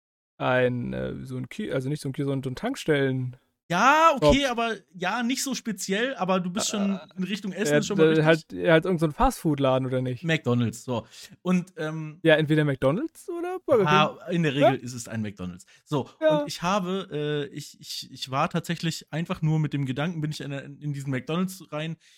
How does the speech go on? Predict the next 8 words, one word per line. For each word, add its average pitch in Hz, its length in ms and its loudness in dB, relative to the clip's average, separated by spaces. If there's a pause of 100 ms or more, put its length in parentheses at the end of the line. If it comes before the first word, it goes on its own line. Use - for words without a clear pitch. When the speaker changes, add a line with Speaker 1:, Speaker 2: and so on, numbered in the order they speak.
(160)
Speaker 2:
hier 185 100 2
ist 185 140 -4
eine 143 160 -6
kostenlose 143 580 -6
Toilette 170 400 -4
für - 140 -6
mich 233 260 -6
und 170 240 -2